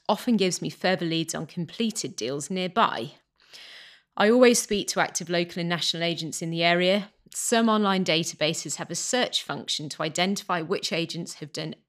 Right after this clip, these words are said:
deals in an area recently. I'm always likely to identify evidence not published on the online databases this way, including rent reviews, regears, and off-market transactions.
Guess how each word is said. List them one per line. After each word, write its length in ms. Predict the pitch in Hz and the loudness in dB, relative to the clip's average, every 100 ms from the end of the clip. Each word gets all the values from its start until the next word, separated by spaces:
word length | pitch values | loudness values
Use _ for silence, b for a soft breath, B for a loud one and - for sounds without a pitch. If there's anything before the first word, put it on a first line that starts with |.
| - | -6
deals 420 | 196 190 190 180 | 0 0 0 -4
in 160 | - 180 | -6 -4
an 140 | 175 | -4
area 320 | 156 - 131 | -4 -6 -6
recently. 760 | 165 226 - - - 131 160 - _ B B B B B B B B _ | -2 0 -2 -6 -8 -6 -8 -12 _ B B B B B B B B _
I'm 140 | 233 254 | 8 12
always 280 | 285 277 220 | 12 10 8
likely 260 | 196 196 | 6 6
to 140 | - 196 | 0 0
identify 540 | 185 185 175 190 165 - | 2 0 0 2 2 2
evidence 540 | 185 196 220 202 - | 0 0 0 0 -2
not 160 | 190 - | -4 -6
published 540 | - 233 226 247 - | -4 0 2 0 0
on 100 | 190 | 0
the 160 | 185 170 | 0 0
online 320 | 175 165 160 | 2 0 0
databases 680 | 156 165 160 156 156 147 143 | -2 -4 -2 -4 -4 -8 -8
this 200 | 139 - | -6 0
way, 260 | 196 196 | 2 2
including 440 | 190 175 170 156 160 | 0 -4 -4 -4 -2
rent 180 | 180 135 | -2 -2
reviews, 480 | 175 185 180 170 - - | -6 -4 -4 -4 -8 -6
regears, 540 | 160 147 156 151 147 | -6 -2 -2 -2 -4
and 180 | - 165 | -10 -8
off-market 640 | 175 165 - - 139 - - | -6 -6 -6 -8 -8 -10 -12
transactions. 920 | - 160 190 - - 85 82 - | -8 0 0 2 -2 -4 -6 -8